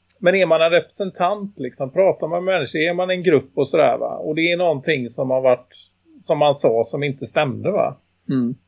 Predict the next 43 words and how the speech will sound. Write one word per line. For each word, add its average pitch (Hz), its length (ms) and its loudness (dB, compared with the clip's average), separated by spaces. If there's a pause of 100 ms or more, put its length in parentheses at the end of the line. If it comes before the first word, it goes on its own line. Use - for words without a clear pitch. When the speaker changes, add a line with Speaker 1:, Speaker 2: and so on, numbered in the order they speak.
Speaker 1:
Ja, 151 220 8
då 175 240 2
är 175 100 4
det 160 60 2
bra 143 360 4
att, 135 600 0 (100)
att 131 960 -2
komma 170 240 6
ut 135 280 0
med 269 100 -2
det, 123 140 0
liksom, 127 380 -8
och 139 80 -8
säga, 160 160 4
Speaker 2:
Det 156 60 4
håller 156 120 4
Speaker 1:
"Ja, 139 60 2
Speaker 2:
jag 143 60 0
med 147 80 -2
om. 135 60 -2
Speaker 1:
sa 190 260 2
det 175 140 2
och 165 80 -2
det 175 100 -4
var 190 120 0
fel." 110 320 -6 (840)
Speaker 2:
Det - 60 4
Speaker 1:
Nu - 40 8
Speaker 2:
håller 180 160 6
Speaker 1:
vet - 100 4
Speaker 2:
jag - 0 -
Speaker 1:
vi - 40 2
Speaker 2:
med 160 60 0
om. 135 60 -4
Speaker 1:
bättre. 175 200 0
Speaker 2:
Jag, 180 140 0 (160)
jag 196 200 -2
har 202 60 -2
gjort 175 200 -6
det 170 60 -10
personligen, 160 640 -8
för - 120 -4
jag 156 380 2